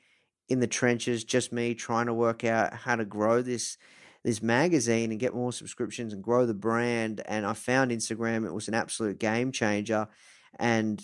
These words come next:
you know, I didn't wanna do consulting or agency, like, create an agency or anything like that, um, just because my, my biggest passion is, is, is wanting to build a household name entrepreneur brand, like a Forbes or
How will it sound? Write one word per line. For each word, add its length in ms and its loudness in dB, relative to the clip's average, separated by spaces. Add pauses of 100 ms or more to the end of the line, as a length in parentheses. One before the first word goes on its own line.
you 80 -6
know, 140 2
I 60 4
didn't 180 0
wanna 180 4
do 180 6
consulting 680 0
or 140 0
agency, 800 -4
like, 160 -6
create 180 2
an 80 0
agency 380 -2
or 40 0
anything 280 -6
like 240 -4
that, 340 2
um, 220 -2
just 180 -8
because 380 -2
my, 180 0
my 160 -2
biggest 300 -2
passion 440 0
is, 160 -4 (480)
is, 460 2
is 140 -6
wanting 160 0
to 80 -2
build 160 2
a 40 -2
household 600 -2
name 240 0
entrepreneur 520 -4
brand, 380 0
like 120 -10
a 20 -20
Forbes 560 -2
or 240 -14